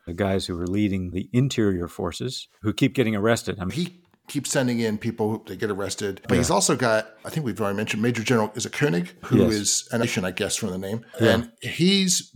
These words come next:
Speaker 2: based in London. This is, and this is kind of the, the brilliance of the whole setup.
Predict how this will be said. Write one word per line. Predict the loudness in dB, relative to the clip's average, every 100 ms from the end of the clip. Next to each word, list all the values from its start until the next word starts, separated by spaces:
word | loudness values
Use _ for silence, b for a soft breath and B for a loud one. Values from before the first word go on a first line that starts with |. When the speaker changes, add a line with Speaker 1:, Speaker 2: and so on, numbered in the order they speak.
| -2
Speaker 2:
based | 2 2 0
in | 2 2
London. | 4 2 2 2 2
This | 0
is, | 0 -2
and | -4
this | -4 -2
is | -2
kind | -2 0
of | 2
the, | 0 0
the | -4
brilliance | 2 2 4 0 -2
of | -2
the | -4
whole | -2 0
setup. | 0 0 -2 -6